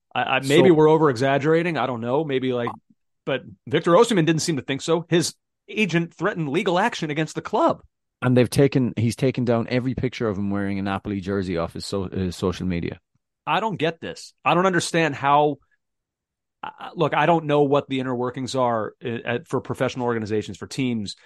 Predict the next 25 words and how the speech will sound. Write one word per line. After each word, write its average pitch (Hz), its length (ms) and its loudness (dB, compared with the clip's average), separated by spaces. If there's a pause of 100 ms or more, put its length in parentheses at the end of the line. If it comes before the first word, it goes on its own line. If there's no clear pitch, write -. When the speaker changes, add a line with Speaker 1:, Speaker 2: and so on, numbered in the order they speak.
(360)
Speaker 1:
of 123 80 -6
how 127 180 0
things 123 300 -6
get 110 160 -4
posted 107 540 -6 (840)
on 110 180 -4
their 92 200 -6
social 113 300 -4
media 104 260 -4
pages. 87 480 -8 (500)
I 131 80 2
would 127 180 -2
think 160 500 -4 (260)
somebody 156 720 0
of 117 160 -4
some 135 420 -4 (680)
standing, 151 500 -2
I'm 143 80 -2
not - 140 -6
saying, 127 200 -2
like, 107 140 -6
Rudy 135 180 2
Garcia, 104 680 -4 (380)
like, 120 140 -4
I, - 180 -8